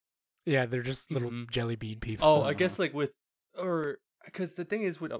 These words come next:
Speaker 2: uh, Fall Guys, it's kinda harder to me to do that, 'cause if you do a private match, do you just have computers, or is it just literally your,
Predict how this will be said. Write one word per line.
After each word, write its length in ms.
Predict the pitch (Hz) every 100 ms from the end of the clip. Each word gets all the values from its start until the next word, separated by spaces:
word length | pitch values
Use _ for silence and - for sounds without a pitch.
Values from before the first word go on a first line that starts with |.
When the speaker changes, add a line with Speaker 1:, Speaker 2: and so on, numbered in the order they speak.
| - -
Speaker 2:
uh, 200 | 120 110
Fall 260 | 120 127
Guys, 220 | 135 123 117
it's 120 | -
kinda 220 | 143 120
harder 260 | 123 127 113
to 180 | -
me 140 | 117 131
to 60 |
do 180 | 117 107
that, 200 | 107 104
'cause 200 | 117 107
if 160 | 117 123
you 60 |
do 80 | 127
a 40 | 123
private 340 | 120 123 127
match, 380 | 110 110 107 -
do 80 | 117
you 80 | 110
just 160 | 117
have 180 | 120 104
computers, 520 | - 101 104 113 202 123
or 120 | 110
is 120 | 107
it 20 |
just 220 | 110 -
literally 400 | 107 117 117 113
your, 380 | 107 101 110 104